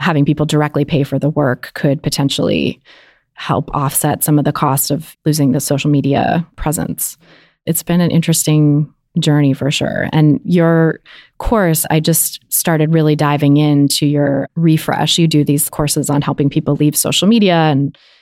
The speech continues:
rethink their relationships with it. And I watched the first module and just was in tears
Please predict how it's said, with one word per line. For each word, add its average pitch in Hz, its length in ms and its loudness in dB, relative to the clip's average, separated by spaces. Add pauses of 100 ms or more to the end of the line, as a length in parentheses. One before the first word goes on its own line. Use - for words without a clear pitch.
(200)
rethink 170 320 0
their 147 140 2
relationships 151 600 0
with 135 160 -4
it. - 320 -2
And 139 400 2 (760)
I 165 100 0
watched 156 300 0
the 156 80 -2
first - 760 -2
module 151 640 2
and 143 260 2 (200)
just - 260 -6
was 151 140 -2
in 147 180 2
tears 160 640 0